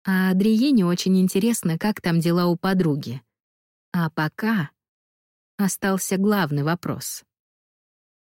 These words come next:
Кто это был и что это было? Адриена подозревала, что ответ ей не понравится, но узнать его всё равно было не у кого.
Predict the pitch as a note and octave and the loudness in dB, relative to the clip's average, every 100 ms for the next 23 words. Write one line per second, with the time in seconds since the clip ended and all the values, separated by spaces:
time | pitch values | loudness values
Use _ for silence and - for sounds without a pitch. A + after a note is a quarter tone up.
0 | _ - - B3 G#3 D3+ - D3+ F3 B3 | _ -20 -2 2 2 0 -2 0 2 2
1 | A3+ _ _ - A#3 - - B3 A#3+ A3 | 0 _ _ -2 0 0 0 2 2 2
2 | A#3 G#3+ A#3 C#3+ B2+ C3+ _ _ _ _ | 2 4 4 2 -2 -8 _ _ _ _
3 | _ _ _ _ _ _ _ - F#3+ E3 | _ _ _ _ _ _ _ -4 0 2
4 | E3+ E3+ E3+ D#3+ E3+ E3 D#3+ D3+ E3 F#3+ | 2 2 0 -2 -2 -2 -2 0 0 0
5 | F3 - D#3 D#3+ E3+ D#3 D#3 D#3 D#3 E3 | -2 -2 -2 0 -2 -2 -2 0 0 0
6 | F#3 F#3+ E3 C3 C3 - - - _ _ | 2 2 2 -2 -8 -10 -12 -14 _ _
7 | _ - G#3 G#3 G#3+ G#3+ A3 - G3+ F#3+ | _ -2 2 4 4 2 2 2 0 2
8 | F#3+ - F#3+ F#3 G3 A3+ G#3+ F#3 F3 G3 | 0 0 0 2 4 4 4 2 4 4
9 | G#3+ D3+ C3+ C3 A2+ | 4 2 -2 -8 -8